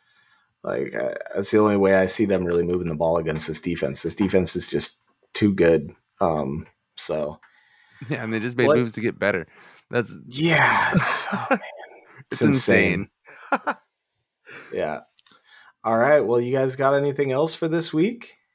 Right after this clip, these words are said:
Speaker 2: No,
Speaker 1: For this
Speaker 2: but we gotta
Speaker 1: episode?
Speaker 2: do our award show soon and, and our, our award predictions.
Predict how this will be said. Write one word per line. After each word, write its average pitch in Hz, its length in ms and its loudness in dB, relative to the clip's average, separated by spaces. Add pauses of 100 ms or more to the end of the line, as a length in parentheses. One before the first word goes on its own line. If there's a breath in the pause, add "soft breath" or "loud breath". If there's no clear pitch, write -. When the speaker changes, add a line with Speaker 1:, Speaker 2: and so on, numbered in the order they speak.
(420 soft breath)
Speaker 2:
No, 147 220 2
Speaker 1:
For 123 60 4
this 131 120 6
Speaker 2:
but 139 80 4
we 147 60 4
gotta 160 180 6
Speaker 1:
episode? 202 80 2
Speaker 2:
do 160 100 4
our 139 180 6
award 120 420 2
show 104 260 0
soon 104 360 -6
and, 95 320 -8
and 95 460 -10
our, 95 200 0
our 101 160 4
award 104 280 0
predictions. 92 840 -6